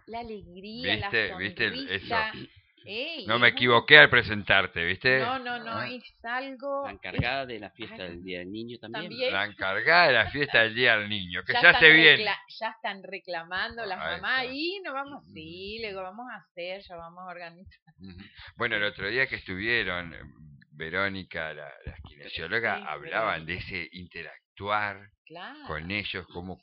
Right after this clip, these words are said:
Speaker 2: cómo va cambiando, ¿no?
Speaker 1: Sí.
Speaker 2: Y vos decís, "Qué bárbaro", ¿no?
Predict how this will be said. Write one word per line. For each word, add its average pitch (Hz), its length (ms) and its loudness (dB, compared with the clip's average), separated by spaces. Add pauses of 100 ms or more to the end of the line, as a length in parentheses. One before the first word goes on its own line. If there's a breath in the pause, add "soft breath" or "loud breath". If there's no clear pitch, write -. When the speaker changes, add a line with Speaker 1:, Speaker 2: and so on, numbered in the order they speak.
Speaker 2:
cómo 95 260 -14
va 107 140 -10
cambiando, 90 720 -10
¿no? 104 300 -12
Speaker 1:
Sí. 85 60 -14
Speaker 2:
Y 78 160 -14
vos 90 160 -14
decís, 92 300 -18
"Qué 98 120 -12
bárbaro", 76 500 -12
¿no? 87 200 -16